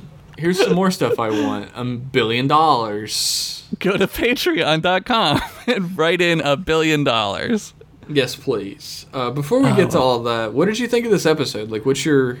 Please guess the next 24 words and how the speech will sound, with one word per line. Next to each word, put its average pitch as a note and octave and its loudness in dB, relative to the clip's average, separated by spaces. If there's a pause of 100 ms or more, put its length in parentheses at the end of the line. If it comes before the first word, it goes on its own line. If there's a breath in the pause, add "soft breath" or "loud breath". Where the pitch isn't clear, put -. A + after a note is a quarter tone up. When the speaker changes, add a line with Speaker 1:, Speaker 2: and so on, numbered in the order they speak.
Speaker 1:
what's D3 -2
your D#3 4
review? B2 2
This A2 -6
is C#3 -6
the C#3+ 0
Speaker 2:
I D3 4
Speaker 1:
review A#3 6
Speaker 2:
always, D4 4
Speaker 1:
portion. C3+ -4
Speaker 2:
this G3+ -2
is C4+ 2
gonna C4+ 2
sound G3+ 0
like D#3 2
I, C#3 2
I'm C3 2
shitting B2+ 2
on A#2+ 2
season A#2 0
seven, A2+ 0
and A2+ 2
I'm A2 0
not. F#2+ -4